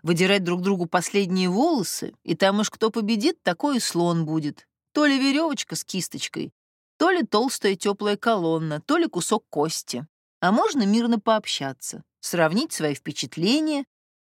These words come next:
и тогда оказывается, ничего себе. Так слон — это не только зуб, там еще и нога,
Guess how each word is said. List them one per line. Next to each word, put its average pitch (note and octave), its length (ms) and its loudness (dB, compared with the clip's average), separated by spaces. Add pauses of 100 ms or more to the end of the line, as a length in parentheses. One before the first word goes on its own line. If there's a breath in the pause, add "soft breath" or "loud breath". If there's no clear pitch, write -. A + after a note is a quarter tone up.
и F3 100 -2
тогда D3+ 480 4
оказывается, D3+ 640 -6
ничего E3 720 0
себе. C4+ 480 0 (580)
Так E3+ 180 -4
слон — A#3 320 4
это A#3+ 180 0
не A3+ 160 4
только C#4+ 440 0
зуб, D4 340 0 (300)
там D#3 180 -2
еще F3 220 0
и F#3 80 4
нога, F3 580 4